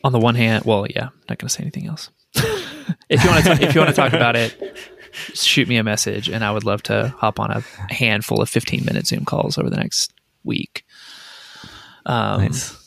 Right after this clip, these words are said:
Speaker 1: so, all right. Anything else, man? What do we got?
Speaker 2: Um, no, not, not from my side.
Speaker 1: Okay. Oh, last thing, 'cause this is super quick, but, uh, you know, D H H has been on a anti-Google, Amazon, like, large tech company,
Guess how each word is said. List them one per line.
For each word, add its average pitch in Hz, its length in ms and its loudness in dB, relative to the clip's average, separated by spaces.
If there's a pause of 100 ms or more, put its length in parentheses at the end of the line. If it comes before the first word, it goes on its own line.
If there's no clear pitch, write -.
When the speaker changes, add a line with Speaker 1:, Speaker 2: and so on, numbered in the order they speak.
(320)
Speaker 1:
so, 120 420 2 (540)
all 135 60 2
right. 117 200 2 (320)
Anything 175 300 0
else, 160 200 -2
man? 214 200 0 (840)
What 147 80 -2
do - 20 2
we 139 60 0
got? 131 180 0
Speaker 2:
Um, 131 640 4 (140)
no, 170 220 4 (280)
not, 160 260 2
not 147 240 2
from 151 140 0
my 135 80 4
side. 104 320 0 (160)
Speaker 1:
Okay. 165 220 0 (840)
Oh, 185 260 4 (180)
last 165 380 2
thing, 113 240 -4
'cause 123 160 -6
this 123 160 -4
is 117 100 -4
super 117 300 -2
quick, - 380 -4
but, 113 200 2
uh, 107 440 2
you 123 100 -2
know, 110 120 0
D 131 200 0
H 120 180 0
H 113 220 2
has 113 140 -4
been 110 180 0
on 110 160 -2
a 107 320 -2 (140)
anti-Google, 113 1500 0
Amazon, 110 840 0
like, 107 220 -2
large 107 420 2
tech - 220 -2
company, 110 480 -4